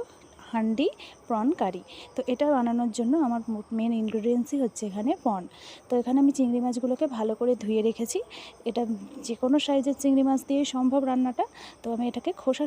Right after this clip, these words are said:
সমেতই রেখেছি, আপনারা চাইলে খোসাটা ছাড়িয়েও নিতে পারেন। তো চিংড়ি মাছগুলো পরিষ্কার করে আমি রেখেছি, আর এটা খুব সামান্য উপকরণ দিয়েই হবে। এই মাত্র কটা উপকরণ দিয়েই আমি রান্নাটা করব, আর আমি এখানে কোনো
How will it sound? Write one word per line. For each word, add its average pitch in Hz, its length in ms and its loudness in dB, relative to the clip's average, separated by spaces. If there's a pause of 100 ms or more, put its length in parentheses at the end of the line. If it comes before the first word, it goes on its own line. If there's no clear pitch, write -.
সমেতই 233 360 0
রেখেছি, 262 220 -4 (100)
আপনারা 226 320 -2
চাইলে 233 300 0
খোসাটা 226 300 -4 (100)
ছাড়িয়েও 208 340 -2 (100)
নিতে 220 240 2
পারেন। 185 200 -6 (320)
তো - 140 -6
চিংড়ি 240 260 2
মাছগুলো 262 280 2 (100)
পরিষ্কার 226 400 2
করে 233 180 0
আমি 240 80 0 (120)
রেখেছি, 240 300 0 (360)
আর 233 140 -2
এটা 294 180 0
খুব 330 100 -2 (120)
সামান্য 254 360 2 (140)
উপকরণ 233 380 -2 (100)
দিয়েই 254 260 2
হবে। 226 200 2 (400)
এই 247 160 0
মাত্র 226 160 -6 (140)
কটা 214 300 -2
উপকরণ 240 440 0
দিয়েই 262 240 4
আমি 254 160 4
রান্নাটা 214 420 -4
করব, 208 160 -4 (120)
আর 247 140 0
আমি 226 140 0
এখানে 254 180 2 (120)
কোনো 247 140 4